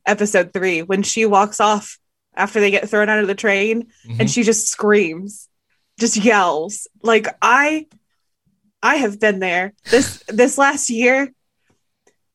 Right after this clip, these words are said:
Speaker 1: in the, uh, year and a half, in this Ponderosa, like, there towards the beginning, I thought that I was going crazy. And there were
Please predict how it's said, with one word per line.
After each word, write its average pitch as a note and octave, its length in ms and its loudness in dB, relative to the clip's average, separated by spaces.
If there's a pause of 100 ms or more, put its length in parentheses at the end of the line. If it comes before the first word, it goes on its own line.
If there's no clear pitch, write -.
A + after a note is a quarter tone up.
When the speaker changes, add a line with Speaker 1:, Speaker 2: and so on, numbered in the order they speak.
(280)
Speaker 1:
in A3 120 -2
the, G3 340 2
uh, G3 40 -8 (100)
year G#3+ 160 -2
and G3+ 80 -2
a F#3 40 -6
half, G3+ 400 -2 (100)
in G#3 100 -2
this G3+ 140 0
Ponderosa, A3 800 2
like, G#3 180 -2
there B3 140 2
towards F4+ 280 -4
the A#3 80 -10
beginning, G3 380 -2
I F#3+ 140 0
thought A#3 220 -2
that - 80 -2
I E3+ 80 0
was F3 140 -4
going E3 180 -6
crazy. F3+ 360 -2
And F3 80 -2
there G#3+ 80 2
were C4 180 0